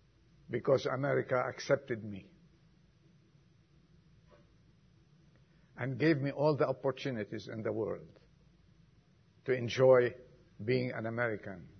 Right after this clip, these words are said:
the liberties, the freedom, and the good life. And if any, if there's anyone who comes into this country from far away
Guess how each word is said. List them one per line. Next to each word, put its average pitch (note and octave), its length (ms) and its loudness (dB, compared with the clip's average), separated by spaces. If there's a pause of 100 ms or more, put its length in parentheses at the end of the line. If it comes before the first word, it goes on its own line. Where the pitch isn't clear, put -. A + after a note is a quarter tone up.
(400)
the A#2 140 -2
liberties, C#3+ 800 2 (280)
the A2+ 120 -4 (100)
freedom, A#2 560 -2 (520)
and A#2 160 -6
the G#2 80 -4
good G#2 240 -2
life. - 240 -12 (1200)
And C3+ 160 -8
if - 240 -8
any, D#3+ 200 4
if C#3+ 220 2
there's C#3 380 4
anyone F3+ 400 2
who D#3 140 2
comes D3 320 -2
into D#3 260 -2
this C3 240 -2
country A2 460 -6 (1040)
from B2 220 0
far D#3+ 280 8
away D#3 560 8